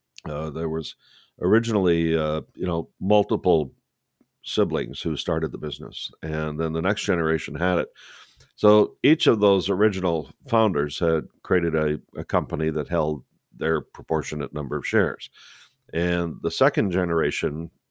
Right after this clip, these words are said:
uh, not all of them played in the business. So there was some who weren't in, some who were out. And there was a level of resentment, I think, that came from those who were out,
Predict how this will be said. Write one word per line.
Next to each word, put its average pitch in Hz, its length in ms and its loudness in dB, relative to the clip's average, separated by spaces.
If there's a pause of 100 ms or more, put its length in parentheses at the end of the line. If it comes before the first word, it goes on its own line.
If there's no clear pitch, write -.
uh, 82 340 -2 (440)
not 104 180 4
all 104 180 6
of 98 80 4
them 87 120 -2
played 95 220 4
in 82 60 -4
the 85 60 0
business. 98 400 0
So 82 340 -2
there 82 140 0
was 80 200 -2 (320)
some 101 260 2
who 95 120 4
weren't 90 300 2
in, 85 160 2
some 80 280 -2
who 80 140 -2
were 78 220 0
out. 127 180 6 (920)
And 87 80 -4
there 90 100 -2
was 92 120 -2
a 98 60 2
level 123 300 6
of 95 100 4
resentment, 85 560 -2
I 82 100 -2
think, 90 220 -6
that 65 180 -6
came 87 260 0
from 82 180 -4
those 87 240 0
who 82 80 -2
were 78 200 0
out, 113 280 4